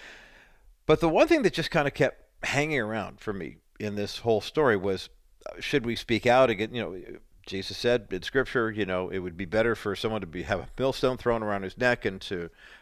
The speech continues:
uh, be thrown into the deepest sea than to harm one of these little ones. So, I mean, obviously, that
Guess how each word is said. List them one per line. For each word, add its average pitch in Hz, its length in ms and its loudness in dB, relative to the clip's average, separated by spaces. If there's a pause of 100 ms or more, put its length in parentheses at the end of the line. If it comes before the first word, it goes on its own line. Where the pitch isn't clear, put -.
(100)
uh, 87 120 -2
be 92 120 -6
thrown 120 340 0
into 92 140 -6
the 92 80 -8
deepest 95 420 -8
sea 139 340 2 (280)
than 120 160 0
to 117 60 2
harm 120 400 2
one 117 160 -2
of 110 40 -4
these 110 160 -2
little 117 200 2
ones. - 320 -16
So, - 140 -4
I 104 40 0
mean, 107 160 -4
obviously, 113 520 0
that 104 240 -2